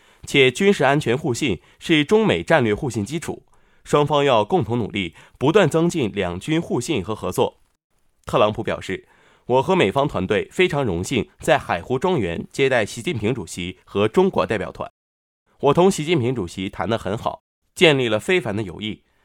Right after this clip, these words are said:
此次会晤取得重要丰硕成果，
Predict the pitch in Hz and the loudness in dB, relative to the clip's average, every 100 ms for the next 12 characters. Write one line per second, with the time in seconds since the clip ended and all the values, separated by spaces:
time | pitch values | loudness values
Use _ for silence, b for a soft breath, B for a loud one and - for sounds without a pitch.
0 | _ _ - 143 202 185 147 127 101 - | _ _ -2 2 2 0 0 -2 -4 -4
1 | 98 101 147 147 107 90 98 165 175 143 | -2 -2 -2 -2 0 -2 -2 -2 -2 -4
2 | 101 92 117 - - | -6 -8 -8 -10 -14